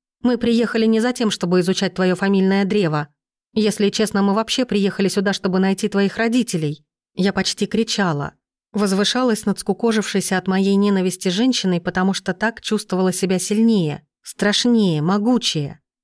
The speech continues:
Я переживала за них, хотела узнать, как они переживают твоё исчезновение. Но ты, мой палец копьём выстрелил почти в самый нос бывшей няни.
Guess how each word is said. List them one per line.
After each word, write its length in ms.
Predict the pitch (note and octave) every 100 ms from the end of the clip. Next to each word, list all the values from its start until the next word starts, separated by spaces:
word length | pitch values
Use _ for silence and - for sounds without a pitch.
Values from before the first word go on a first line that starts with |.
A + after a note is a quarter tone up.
| -
Я 220 | G#3+ G#3+
переживала 640 | A3 A#3 A3+ C#4+ D#4+ A#3
за 140 | F#3+ F3+
них, 340 | E3 D#3 - _ _
хотела 340 | - G#3+ B3
узнать, 340 | A#3+ G#3+ A#3 A#3+
как 140 | G#3+
они 180 | G#3+ A3+
переживают 600 | A3+ A3 G#3+ A3+ B3 A#3
твоё 280 | - A#3 A#3
исчезновение. 880 | A3 A#3+ B3 C4+ D4 G#3+ E3+ D#3+ - _ _ -
Но 200 | A#3 B3
ты, 580 | B3 F#4 F4 G3+ F3 - _ _ -
мой 220 | G3+ F#3+
палец 400 | F#3 A#3+ G#3+ -
копьём 460 | G3 F#3 F#3+ A#3+
выстрелил 560 | G3 G#3 A3+ F#3+ F3+ F3
почти 340 | F3 F3+ -
в 60 | F#3+
самый 260 | - F#3 F#3
нос 220 | A3 G#3
бывшей 380 | F#3 F#3+ - G#3
няни. 500 | G3+ F#3 D#3 C#3+